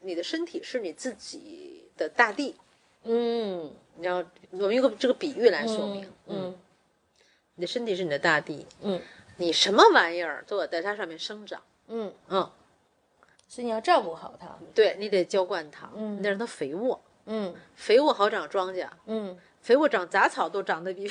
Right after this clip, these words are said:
Speaker 1: <laughs> 别的杂草好。
Speaker 2: 是。
Speaker 1: 对，就是一个很朴素的认知。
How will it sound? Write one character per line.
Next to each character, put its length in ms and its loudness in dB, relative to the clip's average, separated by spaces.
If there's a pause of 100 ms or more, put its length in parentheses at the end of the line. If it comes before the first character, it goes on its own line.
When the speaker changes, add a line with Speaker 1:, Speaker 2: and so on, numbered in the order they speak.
Speaker 1:
<laughs> 100 -10
别 140 4
的 80 4
杂 160 -4
草 180 -6
好。 360 -14
Speaker 2:
是。 420 -14 (140)
Speaker 1:
对， 340 -2 (500)
就 140 -6
是 120 -6
一 60 -2
个 60 -6
很 160 -8
朴 240 -14
素 320 -10
的 400 -6 (960)
认 200 0
知。 360 -4